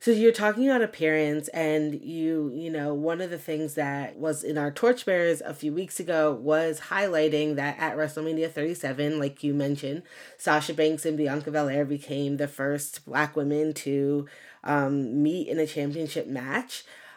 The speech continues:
Um, Doric Sam wrote a really great piece for this at, uh, The Undefeated that featured, you know, quotes from a lot of,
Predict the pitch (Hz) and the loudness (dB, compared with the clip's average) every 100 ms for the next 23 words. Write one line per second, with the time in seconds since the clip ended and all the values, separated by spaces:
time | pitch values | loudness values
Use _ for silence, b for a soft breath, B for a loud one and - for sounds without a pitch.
0 | - 170 156 147 143 143 170 170 170 - | -4 0 2 2 0 2 2 2 0 0
1 | 147 151 156 151 143 147 127 143 151 147 | 2 4 2 0 2 0 0 -2 -2 0
2 | 143 139 151 143 - 147 143 143 - 147 | -2 -2 -6 -6 -6 -4 -2 -4 -6 -4
3 | 143 - - 143 135 147 139 156 151 - | -4 -6 -4 -2 0 0 0 0 0 -2
4 | 226 190 165 147 147 160 151 160 147 143 | 0 0 0 -2 -2 -6 -2 0 0 -2
5 | - 156 147 143 - 151 147 147 143 143 | -4 -2 -2 -2 -2 -2 -2 -2 0 0
6 | 139 139 - 147 143 135 | 0 -2 -4 -2 -2 -2